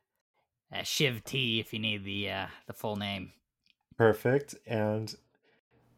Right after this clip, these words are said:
Speaker 2: you are a boo from Donk City, she writes down. Um, well,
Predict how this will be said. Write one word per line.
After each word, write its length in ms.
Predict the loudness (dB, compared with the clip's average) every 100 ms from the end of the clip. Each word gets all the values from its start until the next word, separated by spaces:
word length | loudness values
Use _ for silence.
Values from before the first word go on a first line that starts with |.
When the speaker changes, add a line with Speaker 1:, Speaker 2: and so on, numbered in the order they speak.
| _ _ _ _ -8
Speaker 2:
you 300 | -2 0 4
are 180 | 6 6
a 140 | 6
boo 320 | 2 4 4
from 220 | 2 -2 0
Donk 260 | 0 0
City, 400 | -2 -2 0 -2
she 160 | -2 -2
writes 340 | -2 -2 -2
down. 400 | 2 4 4 0 -4 0
Um, 540 | 4 8 6 4 0 -4 -20 -20 _ _ _ 4
well, 320 | 8 8 6